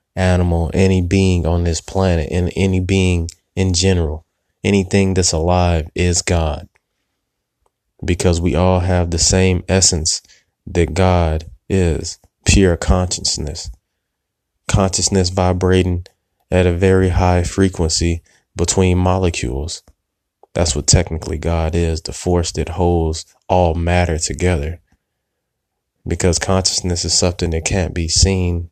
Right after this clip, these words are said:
felt, touched, smelled. It's like air. It's here. You know it's here, but you can't see it, touch it, ob-,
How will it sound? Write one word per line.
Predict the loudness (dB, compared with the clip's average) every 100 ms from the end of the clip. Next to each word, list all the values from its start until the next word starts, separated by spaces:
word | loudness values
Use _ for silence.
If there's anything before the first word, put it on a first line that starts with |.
| _
felt, | -2 0 2 -2 -10 _ _
touched, | -4 -2 -2 -8 -10 -8
smelled. | -4 0 0 -2 -8 _ _ _
It's | -6 0
like | -2 0
air. | 0 0 -2 -10 _ _ _ _ _ _ _
It's | -2 0
here. | 0 0 0 -4 -12 _
You | 0
know | 2 0 0
it's | 0
here, | 0 -2 -6 -14 _ _ _ _ _ _ _ _ _ _
but | -2 0
you | 0
can't | 0 0
see | 0 0 -2
it, | -4 -4
touch | -2 -2 -6
it, | -4
ob-, | -4 -4 -6